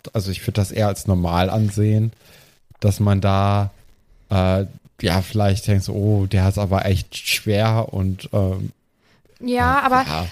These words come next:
Speaker 2: also Mitleid ja, aber ich glaube, das auch auf sich selbst zu beziehen und zu überlegen, „Hm, und bei mir, da, da, ähm, reagieren alle drauf“ und er, er
Speaker 1: Naja, aber wie toll findet Harry das, dass alle Leute immer auf ihn reagieren? Also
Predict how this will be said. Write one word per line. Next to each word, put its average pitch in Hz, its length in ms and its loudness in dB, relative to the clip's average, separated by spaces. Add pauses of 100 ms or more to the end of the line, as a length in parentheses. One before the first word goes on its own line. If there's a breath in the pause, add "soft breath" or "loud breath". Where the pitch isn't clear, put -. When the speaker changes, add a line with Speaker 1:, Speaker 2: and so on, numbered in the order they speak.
Speaker 2:
also 247 180 0
Mitleid 311 400 0
ja, 226 300 0
aber 277 120 0
ich 262 100 -8
glaube, 254 180 0
das 240 140 -4
auch 226 120 -6
auf 220 120 -6
sich 220 180 -8
selbst 214 280 -4
zu 294 100 -8
beziehen 294 360 -6
und 247 120 -6
zu 240 80 -8
überlegen, 220 420 -4
„Hm, 247 240 -2
und 226 140 -6
bei 214 120 -2
mir, 240 320 -4 (140)
da, 208 320 -6 (100)
da, 202 380 -6
ähm, 185 500 -12
reagieren 208 480 -4
alle 285 220 -4
drauf“ 277 460 0
und 214 140 -4 (280 loud breath)
er, - 220 -4 (160)
er - 180 -12
Speaker 1:
Naja, 135 300 2
aber 127 280 0
wie 139 80 -2
toll 139 220 0
findet 156 460 -2 (120)
Harry 113 380 2
das, 98 360 0
dass - 280 -2
alle 104 280 2
Leute 104 360 2
immer 107 420 0
auf 98 160 -2
ihn 110 160 2
reagieren? 98 640 2
Also 101 240 2